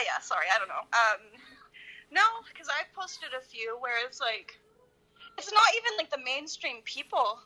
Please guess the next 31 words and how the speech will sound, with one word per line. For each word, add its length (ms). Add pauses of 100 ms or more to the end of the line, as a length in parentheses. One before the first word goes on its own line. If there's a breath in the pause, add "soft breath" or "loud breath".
Like, 160
I 160
posted 340
a 60
few, 260 (100)
like, 380 (3250 loud breath)
songs 600 (460 loud breath)
that 160
aren't 180
really 220
that 160
popular, 420
but 180
then 120 (220)
I 120
get 180
on 180
there, 160
like, 400 (160)
a 60
week 200
later 200
and 120
it's 160
like, 220
"Your 160
music 280
has 80
been 120
taken 340 (320)
down 280